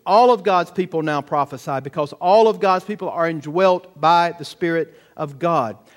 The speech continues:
So the glory of Acts two seventeen is that you have the Spirit of God. You know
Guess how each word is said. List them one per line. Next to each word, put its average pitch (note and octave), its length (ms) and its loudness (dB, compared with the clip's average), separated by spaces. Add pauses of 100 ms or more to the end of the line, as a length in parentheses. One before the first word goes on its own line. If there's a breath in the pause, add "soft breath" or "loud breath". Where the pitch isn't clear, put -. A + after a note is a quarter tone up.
So G3 240 0
the E3 120 -4
glory A3 500 2
of G#3+ 100 -2
Acts G3 460 -2
two G#3 160 -6
seventeen F3 560 -2
is D#3 140 -6
that D3+ 180 -4
you F3+ 260 -4
have F#3+ 220 -2
the D#3+ 80 -8
Spirit F3 340 -4
of C#3 140 -8
God. C#3 320 -2
You G#3+ 180 -4
know A3 640 2